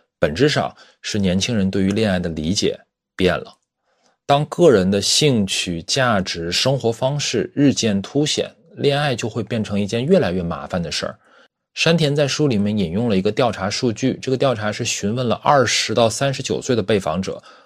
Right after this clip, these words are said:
为什么不想恋爱，这是一个多选题啊。其中有百分之四十六点二的被访者觉得恋爱很麻烦，有百分之四十五点一的被访者表示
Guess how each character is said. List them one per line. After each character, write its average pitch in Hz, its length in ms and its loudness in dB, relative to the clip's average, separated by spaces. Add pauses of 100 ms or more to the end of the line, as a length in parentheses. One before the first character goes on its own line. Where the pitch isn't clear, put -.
(180)
为 151 120 8
什 - 160 0
么 73 120 -8
不 87 120 -8
想 65 220 -6
恋 76 180 -6
爱， 71 160 -12 (300)
这 - 100 -2
是 127 100 2
一 - 20 4
个 135 80 8
多 156 180 6
选 76 220 0
题 - 160 -6
啊。 65 120 -6 (540)
其 - 180 2
中 180 160 8
有 170 80 8
百 95 200 0
分 95 80 0
之 135 100 4
四 156 240 2
十 170 100 0
六 170 140 6
点 104 100 2
二 117 220 4
的 95 80 2
被 117 160 4
访 92 180 -2
者 92 140 -2
觉 82 160 -4
得 87 180 -4 (360)
恋 131 200 4
爱 98 160 0
很 82 200 -8
麻 - 180 -10
烦， - 180 -6 (680)
有 110 100 6
百 113 180 4
分 107 120 0
之 127 120 4
四 - 300 0
十 135 160 2
五 117 140 4
点 92 240 2
一 139 140 4
的 143 100 4
被 110 160 4
访 87 200 -4
者 87 100 -4
表 62 220 -4
示 - 300 -2